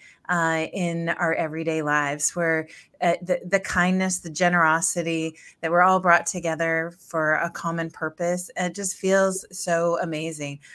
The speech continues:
I always come out of that with this little, like, Folk Fest glow, uh, that I get to hang on to as long as possible and pull that into, uh, hopefully at least the rest of my summer. Um,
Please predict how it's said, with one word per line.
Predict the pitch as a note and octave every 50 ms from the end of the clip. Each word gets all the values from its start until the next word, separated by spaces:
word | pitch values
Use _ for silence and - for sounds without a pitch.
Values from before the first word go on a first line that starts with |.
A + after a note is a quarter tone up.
| - _ -
I | F#3+
always | G#3 G#3 G#3 -
come | - - - G3 F#3
out | F3 E3+ E3+ F3 E3+
of | E3 D#3 D#3
that | D3+ D3 D3 C#3+ -
with | E3+ E3 E3 D3+ -
this | D#3 D3+ D3+ D3 - -
little, | E3+ E3 D#3+ D#3+ D#3+ D3+ D3+ D3+ - - - _ _ -
like, | D#3 D#3 D3+ D3 -
Folk | - - D#3 D3+ D3
Fest | - - D#3+ D#3 D3 - - _
glow, | - E3 D3+ D3 C#3+ D3 D3 D3 D3+ D3+ - _ - - - _ -
uh, | F3 D#3+ D3+ D3 D3
that | D#3 D3+
I | D3+ D3+
get | D3+ D#3+ -
to | E3 E3
hang | D3 E3+ F3 D#3+
on | D#3+ D3 D3+ D#3+ E3+ F3+
to | - - F#3+ E3+ D#3+
as | D#3 D#3+ D#3+
long | D#3+ D3+ D3+ D3+
as | D#3 E3 -
possible | - - C#3+ C3+ C#3 C#3+ - D#3+ D3 D3+ D3 C#3+ D3 D3
and | D3 D3 D3 D3 - - - - _ -
pull | - - G#3 G3 F#3+
that | G3 F3+ F3 F3 F3 F3
into, | E3+ E3+ F3 F3+ F3+ - F3+ D#3+ D#3 D#3 D#3 D#3+ -
uh, | - - - - -
hopefully | - - D#4 D#4 D#4 - - B3+ B3 A#3 G#3+ G3+ G3
at | G3 G3+ G3+
least | A3 A3 A3+ A3 - -
the | F#3+
rest | F3 E3 D#3+ E3+ - -
of | E3+
my | D#3+ D#3 D#3
summer. | D3+ - - E3+ D#3 D3 D3 C#3+ C#3+ D3 _ - - - - - -
Um, | - E3+ D#3+ D#3 D3+ D3+ D3+ D3 D3 D3